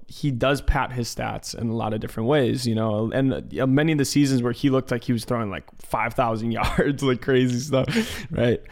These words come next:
Um, he, you could tell that a lot of it was just when they were getting beat out. But the one thing that Stafford, the reason why I think he would be probably the best option for the Chicago Bears,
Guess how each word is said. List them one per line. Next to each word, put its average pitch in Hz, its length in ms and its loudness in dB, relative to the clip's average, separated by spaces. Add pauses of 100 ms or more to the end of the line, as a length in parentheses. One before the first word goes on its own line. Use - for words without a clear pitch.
(280)
Um, 107 460 2 (160)
he, 143 500 4 (100)
you 127 440 0
could 143 180 -2
tell 135 300 2
that 117 100 0
a 98 60 -4
lot 110 260 0
of 110 100 -2
it 104 140 -2
was 107 160 -6
just 110 220 -8
when 101 140 -4
they 95 80 -4
were 101 100 -4
getting 98 260 -4
beat 101 200 -2
out. 143 440 2
But 107 220 0
the 127 80 4
one 156 220 4
thing 214 200 4
that 165 160 0
Stafford, 127 600 0
the 120 80 2
reason 180 260 4
why 127 140 0
I 87 40 -4
think 113 200 -2
he 117 100 2
would 110 120 0
be 104 300 -4 (920)
probably 185 600 2
the 123 340 0
best - 340 -4
option - 400 -8
for - 160 -10
the - 120 -8
Chicago 104 420 -4
Bears, 110 460 -4